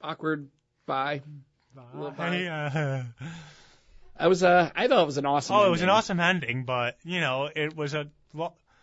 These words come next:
Speaker 2: everything
Speaker 1: All
Speaker 2: that
Speaker 1: right,
Speaker 2: happened
Speaker 1: put one
Speaker 2: before
Speaker 1: that,
Speaker 2: was
Speaker 1: put that one back together, Hugo.
Speaker 2: Yeah, put him back together now. But everything up until that was kind of, um, just boring, except for what was going on with Nigma as he tried to escape from Arkham, as he realized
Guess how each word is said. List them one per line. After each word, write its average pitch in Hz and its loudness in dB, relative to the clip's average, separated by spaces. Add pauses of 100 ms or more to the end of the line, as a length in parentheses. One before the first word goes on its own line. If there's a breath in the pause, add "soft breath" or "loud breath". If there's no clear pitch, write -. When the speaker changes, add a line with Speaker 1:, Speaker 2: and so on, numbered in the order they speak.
(500)
Speaker 2:
everything 214 -2
Speaker 1:
All 185 6
Speaker 2:
that 202 10
Speaker 1:
right, 196 10
Speaker 2:
happened 190 12
Speaker 1:
put - -4
one 247 12
Speaker 2:
before 220 8
Speaker 1:
that, 165 -6
Speaker 2:
was 131 0
Speaker 1:
put 233 10
that 233 6
one 170 2
back 147 2
together, 143 -2
Hugo. 160 4
Speaker 2:
Yeah, 175 0
put 196 0
him 196 2
back 190 2
together 170 0
now. 139 2
But 156 2
everything 196 -6
up 151 -8
until 143 -10
that 127 -8
was 131 -16
kind 147 -6
of, 131 -8
um, 127 -6
just 131 -12 (200)
boring, 127 -4
except 131 -8
for 120 -8 (500 soft breath)
what 160 -4
was 135 -4
going 143 -2
on 131 -2
with 123 -10
Nigma 147 -2
as 120 -10
he 131 -14
tried 131 -4
to 123 -8
escape 156 -8
from 131 -8
Arkham, 151 -2
as 123 -6
he 160 -4
realized 143 -2